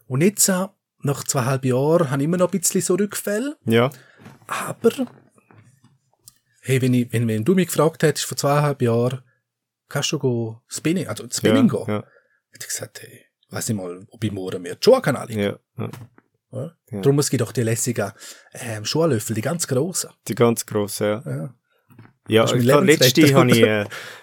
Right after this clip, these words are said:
Speaker 2: letzte habe ich so ein Reel gesehen von einer Schwangeren, die hat so irgendein Gerät gehabt, zum Zöcken anlegen. Also, also ein Gerät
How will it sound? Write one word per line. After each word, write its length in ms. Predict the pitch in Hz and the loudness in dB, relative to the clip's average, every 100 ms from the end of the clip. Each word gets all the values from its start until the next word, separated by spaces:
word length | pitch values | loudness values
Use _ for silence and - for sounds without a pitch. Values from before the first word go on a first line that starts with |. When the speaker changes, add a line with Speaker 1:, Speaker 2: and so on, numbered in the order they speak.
| - | -4
Speaker 2:
letzte 300 | 127 - 147 | -2 2 4
habe 120 | 123 | 4
ich 80 | 104 | 4
so 60 | 113 | 2
ein 140 | 107 | 2
Reel 300 | 104 117 127 | 2 0 0
gesehen 260 | 131 131 110 | -2 -2 0
von 240 | - 107 | 0 0
einer 120 | 101 101 | 0 -2
Schwangeren, 640 | - 107 123 131 117 104 | 0 0 2 2 2 2
die 120 | 107 | -2
hat 180 | 101 - | -4 -4
so 160 | 196 196 - | -2 -4 -2
irgendein 340 | - 123 127 - | -4 -2 -4 -6
Gerät 380 | - 110 127 135 | -2 0 0 -4
gehabt, 300 | - 120 101 | -2 -2 -2
zum 180 | 113 110 | -8 -6
Zöcken 400 | - 123 - 117 | -4 -4 -2 -4
anlegen. 540 | 120 120 117 - 113 104 _ - - _ | -2 -4 -6 -8 -10 -10 _ -20 -20 _
Also, 240 | - 98 107 - - | -6 -4 -4 -10 -6
also 200 | 101 107 | 0 0
ein 80 | - | 0
Gerät 460 | 113 95 92 - | 2 4 2 -2